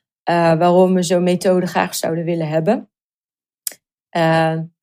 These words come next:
en om dit mogelijk te maken moet ik dus allerlei genetische kunstjes uithalen om zeg maar een stukje van de tuberculosebacterie in te bouwen in mijn modelbacterie.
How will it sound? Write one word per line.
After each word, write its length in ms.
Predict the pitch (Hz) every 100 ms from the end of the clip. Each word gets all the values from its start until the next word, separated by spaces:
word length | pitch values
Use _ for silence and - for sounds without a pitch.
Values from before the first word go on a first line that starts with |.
| _ _ _ _
en 200 | 175 180
om 140 | 185
dit 160 | 185 175
mogelijk 320 | 196 208 220
te 80 | 214
maken 320 | 202 202 202
moet 100 | 190
ik 80 | 180
dus 140 | 180
allerlei 360 | 180 185 180 180
genetische 500 | - 190 190 - -
kunstjes 420 | 214 208 214 196
uithalen 760 | - 180 190 170 170 170 196 -
om 160 | 175
zeg 220 | 170 180 -
maar 340 | 175 170 175 _ _ _
een 120 | 196
stukje 640 | 196 226 220 214 190 185 - _ _ _
van 360 | - 185 190 180
de 160 | 175
tuberculosebacterie 1300 | 175 208 196 196 196 196 202 185 180 - 196 185 -
in 180 | - 254
te 140 | 247
bouwen 480 | 202 214 214 196 190 - _
in 280 | - 214 208
mijn 220 | 196 196
modelbacterie. 1120 | 180 185 202 220 214 214 233 233 233 254 262